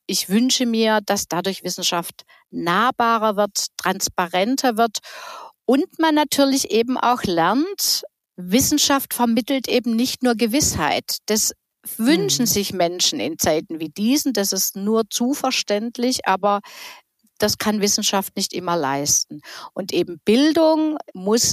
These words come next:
Speaker 1: auch die Fähigkeit zum Zweifeln vermitteln und zum, zum Annehmen, zum Verwerfen von Theorien, zur Reflexion der eigenen Position. Ich glaube, da haben wir auch als Wissenschaftskommunikatoren einen,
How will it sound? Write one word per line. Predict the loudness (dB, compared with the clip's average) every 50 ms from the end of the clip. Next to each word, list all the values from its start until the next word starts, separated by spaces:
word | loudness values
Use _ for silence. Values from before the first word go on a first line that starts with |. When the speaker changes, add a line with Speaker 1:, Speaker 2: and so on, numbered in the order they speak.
| -2 -2
Speaker 1:
auch | 0 2 2 2 0 -2
die | -4 -6 -6
Fähigkeit | -4 -2 0 0 0 -2 -4 -4 -2 -2 -2 -4 -4
zum | -8 -8 -8 -6 -6
Zweifeln | -4 0 2 2 2 2 0 -2 -2 0
vermitteln | -2 -2 0 0 0 -2 -2 -2 -2 -2 -2 -2 -4 -8
und | -10 -10 -6 -4
zum, | -4 -4 -4 -6 -8 -14 -20 -20 -20 -20 -20 -20 -20 -20 -18 _
zum | -8 -8 -6 -4 -2
Annehmen, | -2 0 2 4 4 4 2 2 0
zum | 0 0 -2 0
Verwerfen | 0 0 0 2 2 2 2 0 -2 -2
von | -4 -4 -4 -4
Theorien, | -2 0 0 0 2 0 0 0 0 2 0 0 0
zur | 0 0 0
Reflexion | -2 -2 -2 -4 -4 -4 -2 -2 -2 -2 0
der | 0 2 2
eigenen | 2 2 2 0 -2 -6 -4
Position. | -4 -2 -2 -2 -2 -4 -4 -4 -2 -2 0 0 0 0
Ich | -2 -4 -4
glaube, | -6 -6 -4 -4
da | -4 -4
haben | -2 -4 -6 -4
wir | -4 -4 -2 -2 0
auch | -2 -2 0
als | 0 -2 -2 -2 -4
Wissenschaftskommunikatoren | -6 -6 -8 -8 -6 -8 -8 -8 -8 -8 -6 -6 -6 -6 -8 -12 -12 -12 -12 -12 -10 -6 -6 -4 -4 -4 -4
einen, | -6 -6 -8 -10